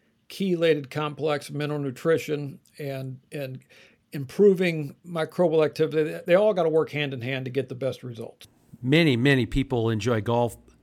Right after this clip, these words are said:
Speaker 2: but they don't necessarily know all the hard work that it takes to have a course as pristine as it needs to be. And the Redox product line,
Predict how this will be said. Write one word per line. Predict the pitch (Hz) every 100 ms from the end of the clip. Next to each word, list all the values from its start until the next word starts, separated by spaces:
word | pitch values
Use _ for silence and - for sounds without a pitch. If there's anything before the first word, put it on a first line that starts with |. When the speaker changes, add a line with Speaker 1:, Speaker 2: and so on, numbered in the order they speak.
| -
Speaker 2:
but | 123 127 - -
they | 113 113
don't | 113 135 131
necessarily | 123 113 147 123 113 107
know | 117 110
all | 110 107
the | 101
hard | 127 120 101
work | 127 123
that | 110
it | 95
takes | - 107 -
to | - 98 92 - - -
have | 117 107
a |
course | - 127 113 110
as | 104 -
pristine | - 113 - 117
as | 104 92
it | 101
needs | 110 107 -
to | 110
be. | 123 131 98 - - - - _ -
And | 123 123 113 - -
the | 120
Redox | 151 165 147 - -
product | - 135 139 -
line, | 135 135 139 139